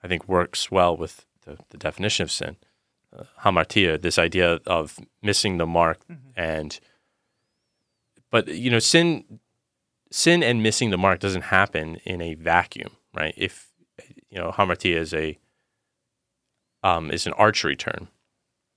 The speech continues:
Speaker 1: So if you shoot at an, at a goal or,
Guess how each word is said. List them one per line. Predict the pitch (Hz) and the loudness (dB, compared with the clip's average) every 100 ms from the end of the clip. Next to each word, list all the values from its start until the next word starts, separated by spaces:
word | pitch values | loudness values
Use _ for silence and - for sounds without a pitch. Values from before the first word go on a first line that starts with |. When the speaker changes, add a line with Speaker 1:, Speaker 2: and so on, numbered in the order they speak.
| - - | -20 -2
Speaker 1:
So | - | 2
if | 110 107 | 4 2
you | 92 | 2
shoot | - - 151 - | 4 6 4 4
at | 98 | 0
an, | 92 85 - _ _ _ - | 0 -4 -12 _ _ _ -2
at | 90 | -2
a | |
goal | 80 110 110 82 104 117 | 4 6 6 4 -2 -4
or, | 85 85 | -4 -4